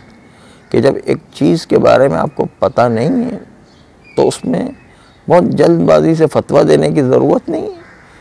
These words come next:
कि वो हराम है या मसलन काफिर हो गया है।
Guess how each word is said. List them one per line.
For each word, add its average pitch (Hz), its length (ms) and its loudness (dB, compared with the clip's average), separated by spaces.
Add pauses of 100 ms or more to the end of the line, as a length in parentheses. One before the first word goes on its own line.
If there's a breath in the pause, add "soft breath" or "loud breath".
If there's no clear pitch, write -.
(240 soft breath)
कि - 60 0
वो 156 180 4
हराम 139 400 4
है 143 220 0 (220)
या 120 120 6
मसलन 123 500 -4
काफिर - 360 0
हो 135 160 4
गया 135 160 4
है। 233 160 -4